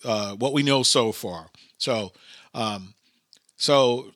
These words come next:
firstly, there's a town called Grindavik, and Grindavik has been evacuated. About three thousand or so people were evacuated from that town safely. Um, some of those folks,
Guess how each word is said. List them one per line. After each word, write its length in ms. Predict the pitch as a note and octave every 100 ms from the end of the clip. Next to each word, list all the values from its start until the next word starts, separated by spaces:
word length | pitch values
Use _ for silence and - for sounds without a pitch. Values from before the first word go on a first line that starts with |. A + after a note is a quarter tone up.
| -
firstly, 480 | - F3 G3 - C#3
there's 220 | C3 A#2+
a 60 |
town 300 | B2+ D3 C#3
called 260 | C3 C3 G#2+
Grindavik, 500 | A#2+ A2 G2+ G2 -
and 140 | D3 A2+
Grindavik 540 | C#3+ D#3+ D3+ C3+ A#2+
has 260 | - C3 B2
been 160 | C3+ A#2
evacuated. 720 | G#2 G2 F#2+ F2+ F#2 F2 F#2 _ _ _
About 300 | C#3 C#3 C3+
three 180 | C#3+ C#3+
thousand 440 | C3+ B2 A#2 A2
or 60 | A2
so 220 | - A2+
people 520 | - C#3 C#3 B2 A2 - - -
were 120 | A2
evacuated 640 | G#2 B2 A#2+ C3+ A#2+ G#2
from 240 | - B2 C3
that 220 | B2+ A2
town 300 | B2 A2+ A2
safely. 580 | - A2+ A2 A#2 A2 G#2+ - - _
Um, 320 | A2+ G2+ F#2+ _ _ _ _ _ _ _ _ -
some 220 | A2+ D3 C#3+
of 80 |
those 220 | C3+ B2 -
folks, 480 | B2 B2 - -